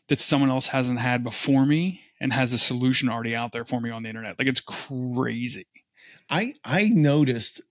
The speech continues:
Speaker 2: and I wanted to make sure that I brought this into the conversation, 'cause you mentioned the art of Googling as
Speaker 1: Yeah.
Speaker 2: a needed skill, a
Speaker 1: Yeah.
Speaker 2: skill. And, and I, as I read that, I was like, "This is really good," because I think it's one thing to have a resource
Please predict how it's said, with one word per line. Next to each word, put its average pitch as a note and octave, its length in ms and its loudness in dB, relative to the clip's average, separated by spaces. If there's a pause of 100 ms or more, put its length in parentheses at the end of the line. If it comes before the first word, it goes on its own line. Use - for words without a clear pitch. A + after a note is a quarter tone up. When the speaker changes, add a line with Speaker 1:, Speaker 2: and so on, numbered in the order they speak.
Speaker 2:
and B2+ 120 0
I C3 40 4
wanted C#3+ 300 2
to A#2+ 80 2
make A#2+ 160 0
sure - 180 2
that B2 140 2
I A2 40 2
brought A#2 220 -2
this A#2+ 160 -4
into A#2 120 -2
the A2 80 -4
conversation, G#2+ 640 -2
'cause G#2+ 180 -2
you C#3 100 6
mentioned C#3+ 380 2
the A2 100 -4 (100)
art C#3 220 2
of A2 140 0
Googling G#2 680 0 (180)
as D#3+ 100 2
Speaker 1:
Yeah. B2+ 140 4
Speaker 2:
a G2+ 40 2
needed G2 360 0
skill, - 400 -4
a A2 40 -2
Speaker 1:
Yeah. A2 40 -2
Speaker 2:
skill. B2 420 2 (720)
And, D3+ 300 2
and D3 120 2
I, F3 320 0 (260)
as C3 140 0
I D#3+ 80 6
read D3+ 260 4
that, D#3+ 80 2
I C3 60 2
was B2 120 -2
like, B2 160 -2
"This D3+ 240 0
is D3 180 0
really B2 320 2
good," F#2+ 340 -4
because A#2 480 -4
I C#3+ 100 -2
think C4 140 0
it's G3+ 140 0
one C#3 400 2
thing F3 300 2
to D3 200 0
have B2+ 220 -2
a A2 80 -4
resource B2+ 920 -2